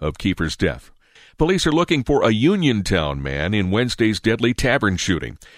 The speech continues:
Daryl Truly is accused of gunning down Tommy Stargell Junior and Daryl Gregg at Sales Inn in the two hundred block of North Gallatin Avenue. Investigators say video shows Truly and Gregg both had guns, and Truly firing shots at Gregg and two nearby women.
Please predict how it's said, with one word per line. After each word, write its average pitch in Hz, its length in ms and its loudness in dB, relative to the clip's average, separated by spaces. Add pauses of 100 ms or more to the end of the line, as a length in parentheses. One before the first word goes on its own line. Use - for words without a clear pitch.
(180)
Daryl 160 340 2
Truly 113 500 0
is 98 160 -4
accused 113 380 -2
of 98 100 -4
gunning 113 320 0
down 117 280 0
Tommy 123 280 0
Stargell 120 520 0
Junior 113 400 2
and 78 300 -2
Daryl 147 320 2
Gregg 78 440 0
at 80 220 -4
Sales 170 480 0
Inn 117 320 -2
in 85 100 -4
the 82 80 -4
two 120 180 0
hundred 107 240 -2
block 110 260 0
of 85 100 -6
North 107 240 0
Gallatin 113 420 2
Avenue. 73 380 -2 (540)
Investigators 85 680 -2
say 80 200 -2
video 104 480 0
shows 98 320 0
Truly 104 420 -2
and 85 140 -4
Gregg 98 320 -2
both 120 180 2
had 90 260 0
guns, 101 520 -2
and 85 240 -2
Truly 113 360 2
firing 120 540 2
shots 147 400 0
at 101 120 -2
Gregg 85 320 -4
and 82 140 -2
two 123 160 2
nearby 98 400 0
women. 95 360 -2